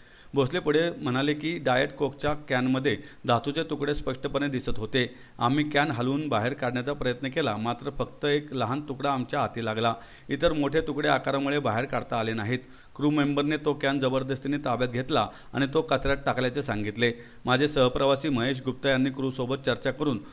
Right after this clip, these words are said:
तो दूषित कॅन आणि त्यात सापडलेले इतर तीक्ष्ण धातूचे तुकडे शासकीय यंत्रणेकडे सुरक्षित ठेवावेत, जेणेकरून पुढील तपासणीसाठी तो पुरावा म्हणून वापरता येईल अशी मागणी केली होती. मात्र स्पाइस जेटने उलट हा महत्त्वपूर्ण पुरावा नष्ट करण्याचा प्रयत्न केला.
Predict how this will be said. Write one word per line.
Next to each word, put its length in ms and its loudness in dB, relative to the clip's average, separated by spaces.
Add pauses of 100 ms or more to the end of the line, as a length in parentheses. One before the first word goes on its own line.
(140)
तो 80 6
दूषित 280 -2 (120)
कॅन 160 4
आणि 140 2
त्यात 200 0
सापडलेले 520 0
इतर 280 -2
तीक्ष्ण 360 -4
धातूचे 380 -2
तुकडे 380 -2 (360)
शासकीय 500 2
यंत्रणेकडे 600 0
सुरक्षित 380 -4 (100)
ठेवावेत, 340 2 (100)
जेणेकरून 480 0 (280)
पुढील 300 4
तपासणीसाठी 560 0
तो 140 0
पुरावा 360 2
म्हणून 260 0
वापरता 420 0
येईल 160 0
अशी 200 -4
मागणी 280 -2
केली 220 -4
होती. 400 -2 (240)
मात्र 340 2 (260)
स्पाइस 280 4
जेटने 300 0
उलट 280 0
हा 140 -2
महत्त्वपूर्ण 580 -2
पुरावा 440 0 (260)
नष्ट 240 0
करण्याचा 380 -2
प्रयत्न 360 -2
केला. 300 0